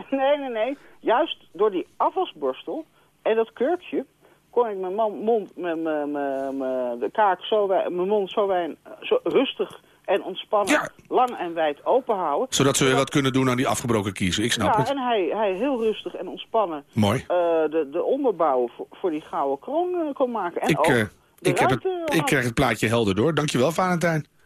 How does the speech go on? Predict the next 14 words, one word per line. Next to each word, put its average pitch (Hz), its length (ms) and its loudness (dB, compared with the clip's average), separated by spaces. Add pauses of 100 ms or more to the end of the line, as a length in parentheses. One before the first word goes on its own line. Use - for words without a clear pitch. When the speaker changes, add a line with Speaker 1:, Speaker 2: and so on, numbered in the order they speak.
(640)
Speaker 2:
Eh, 139 220 2
Speaker 1:
Ja. 254 180 -2 (180)
Speaker 2:
kun 170 120 2
je 180 80 4
nog 175 100 2
in 180 100 2
één 190 240 2
woord 180 160 4
zeggen 165 200 0
wat 160 100 0
je 151 60 -2
volgende 202 340 2
uitvinding 185 480 2
wordt? 196 240 0